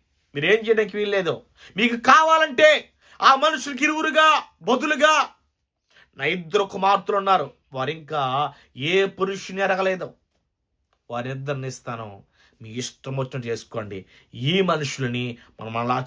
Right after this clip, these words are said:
చేయకూడదని" ఎంత వినయంగా చెబుతున్నాడు చూడండి. చేయండి అన్నాడు. "ఈ మనుషులు నా ఇంట నీ-, నీడకు వచ్చిన కనుక వారిని మీరు అలా చేయకూడదని చెప్పినప్పుడు వారు నీవు అవతలికి పొమ్మనిరి.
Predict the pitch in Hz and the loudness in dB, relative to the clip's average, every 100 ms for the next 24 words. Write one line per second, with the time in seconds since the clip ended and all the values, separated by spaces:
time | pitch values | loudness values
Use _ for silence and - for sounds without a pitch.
0 | - - 220 254 220 165 135 117 104 - | -6 -2 0 2 4 4 2 -4 -8 -20
1 | _ _ _ _ _ _ _ 123 127 - | _ _ _ _ _ _ _ -14 -10 -8
2 | 123 120 143 143 139 131 - _ _ _ | -6 -2 -2 0 0 0 -4 _ _ _
3 | - 160 160 165 160 151 143 135 127 117 | -4 -4 -4 -2 0 0 2 0 0 -6
4 | 90 _ _ _ _ _ 165 170 160 143 | -10 _ _ _ _ _ -2 4 4 4
5 | 120 - _ _ _ - 165 226 202 131 | 0 -6 _ _ _ -6 0 2 2 -2
6 | - _ _ 120 113 131 175 180 190 247 | -8 _ _ -14 -6 -2 0 0 2 2
7 | - - - - 113 117 139 180 175 165 | 2 -2 -10 -8 -4 -2 -2 0 0 0
8 | 156 139 147 156 147 151 165 160 277 - | -2 0 2 2 2 2 2 4 4 4
9 | - 175 190 - 208 175 165 156 147 147 | 2 4 4 4 2 2 2 6 8 8
10 | 147 147 135 _ - 127 131 131 127 - | 4 0 -4 _ -4 0 4 4 4 0
11 | 165 170 180 214 294 - _ - 285 311 | 0 2 2 2 0 -4 _ 0 2 4
12 | 294 214 202 170 165 165 185 330 285 - | 2 2 4 4 2 0 2 4 4 2
13 | - - 123 135 190 240 233 220 208 196 | -14 -6 0 6 6 6 4 2 2 0
14 | 202 190 185 175 151 127 | 2 4 4 4 2 0